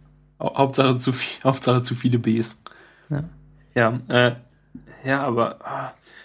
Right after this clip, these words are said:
Speaker 1: ist halt, ist halt so, ich meine, man kann ja immerhin Leuten folgen oder so. Aber da,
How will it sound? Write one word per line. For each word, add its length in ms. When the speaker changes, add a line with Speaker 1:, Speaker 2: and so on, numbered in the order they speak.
Speaker 1:
ist 140
halt, 280
ist 380
halt 140
so, 180
ich 120
meine, 180
man 100
kann 160
ja 80
immerhin 280
Leuten 340
folgen 420
oder 240
so. 320
Aber 300
da, 200